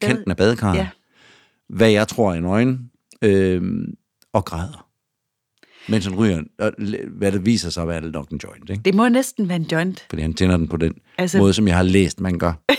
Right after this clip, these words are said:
Speaker 2: Ja.
Speaker 1: Og se
Speaker 2: Også
Speaker 1: den.
Speaker 2: fordi den sådan lidt går ud og sådan
Speaker 1: Ja,
Speaker 2: til.
Speaker 1: ja, ja.
Speaker 2: Så han sidder simpelthen inde på badeværelset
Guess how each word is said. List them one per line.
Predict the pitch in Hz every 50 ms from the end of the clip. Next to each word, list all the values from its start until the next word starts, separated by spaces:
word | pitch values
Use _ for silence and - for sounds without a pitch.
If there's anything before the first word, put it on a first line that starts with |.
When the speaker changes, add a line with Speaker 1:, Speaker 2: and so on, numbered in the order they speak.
| - -
Speaker 2:
Ja. | 214 208 202 - - - - 220 - -
Speaker 1:
Og | 95
se | - - - -
Speaker 2:
Også | 220 - 226
Speaker 1:
den. | 202
Speaker 2:
fordi | 208 208
den | 190 175
sådan | 214 208
lidt | 214 220 -
går | - 190 - - -
ud | 233 247 - - - -
og | - 156
sådan | - - 160 151
Speaker 1:
Ja, | 147 147
Speaker 2:
til. | - - - -
Speaker 1:
ja, | - 71 - 73 - - - - - -
ja. | - - - -
Speaker 2:
Så | - -
han | 247
sidder | - - 339 320
simpelthen | - 311 311 302 302 294
inde | 294 302
på | 311 302
badeværelset | - 254 269 285 277 254 254 254 254 - -